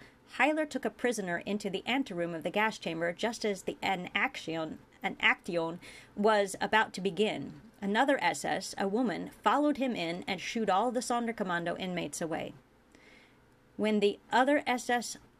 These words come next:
finally got the door open, the S S who was supposed to drop the Zyklon B was unconscious.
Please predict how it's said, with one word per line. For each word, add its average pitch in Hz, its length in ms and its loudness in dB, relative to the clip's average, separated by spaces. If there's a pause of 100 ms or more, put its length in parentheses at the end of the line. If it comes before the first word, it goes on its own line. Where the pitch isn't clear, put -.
(140)
finally 247 440 0
got 208 300 0
the 208 60 -2
door 214 380 0
open, - 580 -4
the - 160 -2
S 247 280 0
S 233 220 -2
who 214 120 0
was 190 160 -4
supposed 277 540 0
to 202 80 -2
drop 170 340 -2
the 190 60 0
Zyklon 165 580 -2
B 180 160 -2
was 165 240 -4
unconscious. 185 800 -6